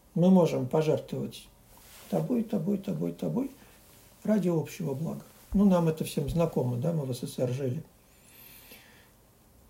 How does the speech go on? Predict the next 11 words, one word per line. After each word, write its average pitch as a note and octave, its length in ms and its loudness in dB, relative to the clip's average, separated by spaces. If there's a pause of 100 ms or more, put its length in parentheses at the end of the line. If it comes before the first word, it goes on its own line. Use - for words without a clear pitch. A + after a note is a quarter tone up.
(1700)
Мы A3 160 10
замочим G3+ 560 6
интернет, F#3 540 0 (840)
этих D3 280 -4
жирных D3+ 400 2
котов – E3 360 0 (800)
чтобы A3+ 340 2
спасти E3 540 0
мелкого F3+ 480 2
китайского C#3 560 -4
торговца. B2+ 580 -6